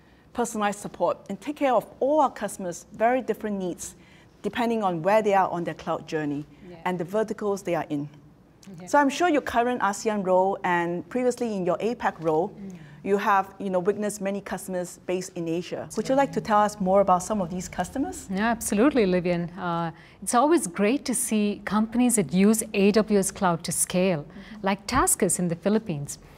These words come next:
Speaker 2: Now, this is a business process
Speaker 1: Mm-hmm.
Speaker 2: outsourcing provider that offers back office support and customer experience consulting.
Speaker 1: Mm-hmm.
Speaker 2: And by the way, B P O is one where we have a lot of women in the workforce.
Speaker 1: Wow, that's
Speaker 2: Um,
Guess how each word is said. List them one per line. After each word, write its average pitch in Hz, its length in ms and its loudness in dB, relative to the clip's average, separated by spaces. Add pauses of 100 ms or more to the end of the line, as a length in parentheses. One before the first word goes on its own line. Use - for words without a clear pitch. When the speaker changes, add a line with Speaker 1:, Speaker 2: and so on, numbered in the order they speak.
(180)
Speaker 2:
Now, 254 260 0
this 254 220 2
is 440 160 4
a 226 40 2
business 233 480 4
process 208 460 2
Speaker 1:
Mm-hmm. 208 140 -4
Speaker 2:
outsourcing 202 640 4
provider 175 500 0 (320)
that 202 120 6
offers 208 440 4
back 196 380 0
office 247 240 0
support 185 480 2 (320)
and 185 480 0
customer 254 340 4
experience 196 440 2
consulting. 185 560 0
Speaker 1:
Mm-hmm. - 320 -16
Speaker 2:
And 180 180 0
by 214 200 4
the 240 100 4
way, 220 160 6
B 208 240 4
P 226 160 4
O 214 100 8
is - 300 0
one 190 180 4
where 185 140 6
we 185 80 4
have 175 200 0
a 180 60 4
lot 247 400 4
of 190 140 4
women 175 320 4
in 185 180 -2
the 165 80 0
workforce. 165 640 -2
Speaker 1:
Wow, 226 320 -8 (120)
that's 202 140 0
Speaker 2:
Um, 214 160 6